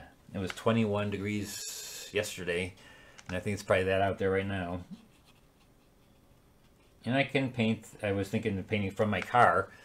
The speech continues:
and be sitting in the car too, but I haven't found a spot. I've gotta find some nice spots too. I know that today the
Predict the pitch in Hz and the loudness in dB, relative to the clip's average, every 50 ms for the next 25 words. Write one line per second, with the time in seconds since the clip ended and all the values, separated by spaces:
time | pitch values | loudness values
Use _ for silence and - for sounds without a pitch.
0 | - - - - - - - - - 98 95 92 - 110 107 - - 113 98 101 | -20 -20 -20 -20 -20 -20 -18 -12 -10 -8 -8 -6 -6 -6 -2 0 2 2 2 2
1 | 98 92 90 - - 107 98 92 - - - 117 107 95 92 80 90 90 90 - | 0 -2 -2 0 0 2 2 2 0 -2 -2 0 2 2 2 2 2 0 0 0
2 | - - 104 110 113 110 - 110 101 92 82 - - - 107 95 92 90 90 95 | 0 2 2 2 2 2 0 0 0 0 -2 -4 -2 0 2 2 2 2 2 0
3 | 92 95 - 101 95 - 110 98 90 90 92 90 87 - - - 101 92 - - | 0 0 -2 -2 -2 -2 -2 -4 -4 -4 -4 -6 -6 -4 -2 0 0 0 -2 -4
4 | - - - 110 98 92 90 - - - - - - - - - - - - - | -10 -6 -2 0 0 0 0 -2 -6 -18 -20 -20 -20 -20 -20 -20 -20 -16 -10 -6
5 | 98 104 110 110 104 104 98 - - - 104 113 117 113 104 98 90 92 92 87 | -2 0 0 0 0 -2 -4 -6 -4 0 6 8 8 8 8 6 4 2 0 -2